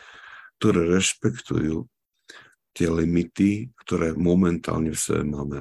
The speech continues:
A, a vlastne to praktizovanie,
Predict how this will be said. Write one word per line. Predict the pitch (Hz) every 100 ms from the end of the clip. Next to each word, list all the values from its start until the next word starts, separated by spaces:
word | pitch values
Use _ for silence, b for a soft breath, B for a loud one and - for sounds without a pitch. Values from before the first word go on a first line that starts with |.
| -
A, | 80 78 B B B B B B -
a |
vlastne | 87 90 - 78
to | -
praktizovanie, | - 92 98 117 98 78 76 76 82 101